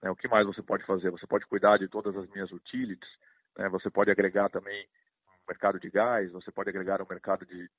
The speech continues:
telecom, por exemplo, você pode de dados." Então, acho que tudo isso vai começar a ser questionado, né? Eu acho que os clientes, aos pou-, cada vez mais e mais, eles vão trazer essa, esse questionamento. E a gente tem que estar preparado pra poder ser um, um provedor de soluções,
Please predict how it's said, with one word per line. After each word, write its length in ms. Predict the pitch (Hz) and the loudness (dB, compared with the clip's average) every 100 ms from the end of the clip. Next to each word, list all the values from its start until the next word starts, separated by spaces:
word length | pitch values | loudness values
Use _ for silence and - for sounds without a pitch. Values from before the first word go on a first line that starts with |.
| _ | _
telecom, 480 | 87 92 - 110 110 | -4 -4 -6 -8 -8
por 140 | - | -18
exemplo, 460 | 90 95 113 107 92 92 | -10 -8 -6 -10 -16 _
você 100 | - | -20
pode 180 | - 98 | -18 -14
de 240 | 92 - 90 | -14 -18 -4
dados." 480 | 92 117 110 - 87 - - _ _ | 2 6 6 4 -8 -18 -20 _ _
Então, 160 | 110 | -2
acho 100 | 123 | 0
que 80 | - | 0
tudo 260 | - - 131 | -2 4 4
isso 460 | 135 - - - - _ _ _ - - 107 | 4 0 -6 -6 -8 _ _ _ -20 -18 -6
vai 140 | 104 127 | 2 2
começar 300 | - 143 - | 2 0 0
a 20 | |
ser 100 | 135 | -2
questionado, 580 | 147 147 170 131 113 - _ | -4 -4 -2 0 0 -2 _
né? 180 | 101 110 | -16 -12
Eu 100 | 101 | -12
acho 120 | 95 | -12
que 40 | 104 | -14
os 60 | |
clientes, 340 | - 107 110 123 | -10 -8 -6 -6
aos 140 | 117 | -8
pou-, 340 | - 117 131 - | -6 -6 -8 -14
cada 180 | - 104 | 0 0
vez 240 | 98 110 113 | 2 -2 -2
mais 220 | 107 110 | -4 -4
e 60 | 104 | -4
mais, 240 | 101 101 | -6 -6
eles 180 | 117 113 | -6 -8
vão 140 | 110 | -12
trazer 500 | - 120 90 95 101 | -10 -8 -8 -8 -8
essa, 420 | 107 - 107 92 90 _ _ _ _ _ | -8 -8 -6 -6 -10 _ _ _ _ _
esse 140 | - - | -16 -6
questionamento. 680 | 104 - 110 113 95 - - | -6 -4 -2 0 -2 -4 -6
E 60 | - | -4
a 60 | |
gente 160 | 92 101 | -4 -4
tem 100 | 104 | 0
que 40 | |
estar 120 | - | 0
preparado 720 | - 110 - 107 92 101 113 - _ _ _ _ | 2 2 4 2 2 -4 -4 -16 _ _ _ _
pra 120 | - | -16
poder 360 | 101 107 98 104 - | -10 -6 -4 -4 -4
ser 180 | 107 104 | -4 -4
um, 60 | |
um 460 | 113 113 104 _ _ | -6 -16 -20 _ _
provedor 580 | 104 104 104 95 104 110 | -6 0 0 0 -4 -4
de 120 | 110 | -8
soluções, 580 | - 113 123 - 101 95 | -8 -8 -8 -6 -4 -4